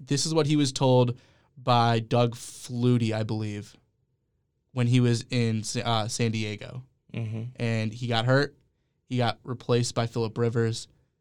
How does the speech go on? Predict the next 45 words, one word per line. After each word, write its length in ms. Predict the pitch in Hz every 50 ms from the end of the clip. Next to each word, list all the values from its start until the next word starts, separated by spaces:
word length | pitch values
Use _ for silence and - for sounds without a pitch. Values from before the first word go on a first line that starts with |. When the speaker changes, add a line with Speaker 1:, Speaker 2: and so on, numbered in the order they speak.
| _ _ _
Speaker 1:
and 400 | - 127 120 113 113 110 110 107 - -
so 320 | - - - - 127 117 117
goes 220 | 113 110 107 110
the 80 | 107 113
story. 540 | - - 120 110 107 107 107 113 120 117 - -
Ends 200 | 117 110 110 117
up 120 | 110 -
in 80 | 113 110
New 100 | 107 110
Orleans. 480 | 104 104 107 - 107 104 120 - - _ _ _ _ _ _ _ _ _ _
So 340 | - - - 120 113 113 - - _ _ _
he 180 | _ - 160 170
did 160 | 170 180 160
not 200 | 170 165 160 147
want 160 | 151 151 147 151
his 100 | 151 135
backup 320 | 127 143 143 139 135 131
to 100 | 147 131
see 140 | 127 - 131
the 80 | 123
field. 320 | 120 - - 113 - - 123 -
His 100 | 143 127
backup 420 | 131 151 151 156 160 190 170 -
was 120 | 151 131
undefeated. 600 | 135 139 156 160 156 - 180 165 127 107 101 - - - -
And 200 | - 139 131 123
yes, 360 | 120 120 135 147 170 190 -
he 160 | - 165 170 180
might 260 | 175 170 185 185 185
be 140 | 190 196 190
wanting 320 | 180 170 170 180 185 180
to 80 | 180 170
help 280 | 156 170 160 170 165 -
Bridgewater, 680 | 175 175 175 165 156 160 160 156 160 160 165 165 165
like, 280 | 160 156 143 143 135 131 - - _ _ _
with 160 | - 139 135 131
transition 600 | - - 139 127 123 135 160 160 - 165 160 156
'cause, 420 | - 151 131 123 120 117 117 - - _ _ _ _ - _ -
I 100 | - 127
mean, 200 | 127 127 123 123
he's 240 | 117 135 135 131
the 60 | 131 131
next 320 | 131 123 123 - - - -
up-and-coming 500 | 135 131 131 131 120 - 127 120 117 117
guy, 340 | 127 123 131 135 135 135